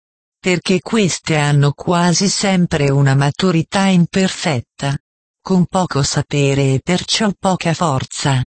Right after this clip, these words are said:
Loro possono essere aiutate tramite la trasmissione del sapere nell'amorevole ricordo, in quanto che le anime ora riescono a staccarsi più facilmente dalla terra e rivolgere la loro attenzione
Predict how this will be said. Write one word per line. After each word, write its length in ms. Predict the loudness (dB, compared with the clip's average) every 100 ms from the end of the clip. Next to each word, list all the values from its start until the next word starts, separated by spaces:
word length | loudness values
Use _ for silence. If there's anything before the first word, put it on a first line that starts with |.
| _ _ _ _ _ _ 0
Loro 380 | 2 4 2 0
possono 560 | 0 -2 0 2 2
essere 480 | 2 0 0 0 0
aiutate 840 | 2 0 0 -2 -2 -2 -2 -4 -4
tramite 540 | -4 0 2 2 2 0
la 140 | -2
trasmissione 1000 | 0 0 2 0 0 -2 0 2 2 2
del 200 | 2 0
sapere 640 | 0 -2 -2 0 0 2
nell'amorevole 1040 | 2 4 2 2 2 2 2 0 2 2 2
ricordo, 640 | 0 0 0 0 0 0
in 180 | 2 0
quanto 400 | 0 0 0 -2
che 160 | -2 0
le 140 | 2
anime 540 | 2 2 4 4 4
ora 340 | 2 2 2 2
riescono 720 | 2 2 0 -2 -2 0 2
a 80 | 2
staccarsi 880 | 0 -4 -6 -2 0 0 0 -2 -4
più 320 | 0 0 0
facilmente 1120 | -2 -6 -2 0 0 2 4 4 4 2 0
dalla 300 | 0 0 0
terra 380 | 0 2 2 0
e 160 | 0 2
rivolgere 840 | 2 2 2 0 0 0 0 0
la 160 | 2 2
loro 320 | 2 2 0
attenzione 920 | -2 0 0 0 0 2 4 2 0